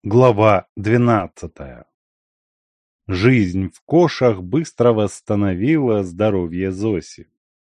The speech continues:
Она всё время проводила на воздухе. Нарочно были приведены из узла Теке и Батырь.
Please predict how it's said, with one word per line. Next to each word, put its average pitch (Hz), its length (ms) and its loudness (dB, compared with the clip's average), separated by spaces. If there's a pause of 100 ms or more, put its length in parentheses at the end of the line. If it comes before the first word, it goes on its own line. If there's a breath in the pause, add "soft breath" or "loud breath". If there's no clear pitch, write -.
(180)
Она 143 300 4
всё - 260 0
время 147 380 2
проводила 98 680 0
на 104 160 -2
воздухе. 80 800 -12 (140)
Нарочно 107 580 0
были 92 220 -4
приведены 98 720 -4
из 92 340 -8
узла 92 600 0 (340)
Теке 104 460 -2
и - 200 -10
Батырь. 95 600 -8